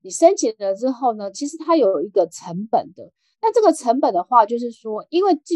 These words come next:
券商来帮你做撮合，所以券，券商一定会去收手续费。那这个各券商的手续费率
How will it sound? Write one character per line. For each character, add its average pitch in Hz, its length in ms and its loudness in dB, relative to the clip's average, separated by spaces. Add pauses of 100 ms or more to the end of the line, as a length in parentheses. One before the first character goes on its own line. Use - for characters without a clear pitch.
券 330 180 6
商 269 220 2
来 240 100 2
帮 240 180 -4
你 190 80 -14
做 208 180 -4
撮 208 360 -2
合， 127 380 -18 (320)
所 339 200 2
以 302 80 4
券， 302 320 4
券 294 200 6
商 254 220 -2
一 202 60 -8
定 233 120 -8
会 220 120 -8
去 214 160 -12
收 208 480 -2
手 170 400 -4
续 214 340 -2 (180)
费。 - 240 0 (380)
那 349 100 0
这 480 120 2
个 392 200 4 (140)
各 349 260 4
券 302 300 4
商 262 220 -2
的 226 100 2
手 - 300 -4
续 262 260 -6
费 233 240 0
率 208 220 -6